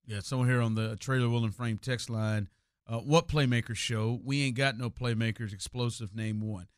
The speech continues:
See, here's the deal. J-, just 'cause, just 'cause you may not have some of the playmakers like you just named, Deebo or Christian McCaffrey,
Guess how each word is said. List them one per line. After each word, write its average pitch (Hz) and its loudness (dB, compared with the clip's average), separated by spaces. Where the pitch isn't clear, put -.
See, 151 4
here's 151 2
the 131 2
deal. 113 0
J-, 156 -4
just 247 6
'cause, 190 2
just 254 2
'cause 175 4
you 185 -2
may 151 2
not 165 2
have 151 6
some 170 6
of 160 0
the 139 -2
playmakers 147 2
like 135 2
you 147 0
just 127 0
named, 135 2
Deebo 131 2
or 127 -2
Christian 131 -4
McCaffrey, 123 -4